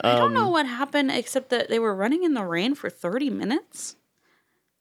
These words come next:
Speaker 1: I mean, I don't know. I, like, I've only been to Canada a couple times, but December thirtieth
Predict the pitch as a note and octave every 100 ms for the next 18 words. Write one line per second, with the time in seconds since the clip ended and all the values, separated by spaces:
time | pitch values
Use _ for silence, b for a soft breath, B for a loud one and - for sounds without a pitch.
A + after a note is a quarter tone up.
0 | _ - E4+ F#4 D#4+ D4 C#4 F4+ F4 G3
1 | G3 E3+ - - A#3+ B3 - D#4 A4+ G#4+
2 | D4 C4 - B3 A3 G3+ A3 G#3 G#3+ G3
3 | - F#3 G3 - A3+ D4 F4+ - - G3
4 | B3+ D3 D#3+ - -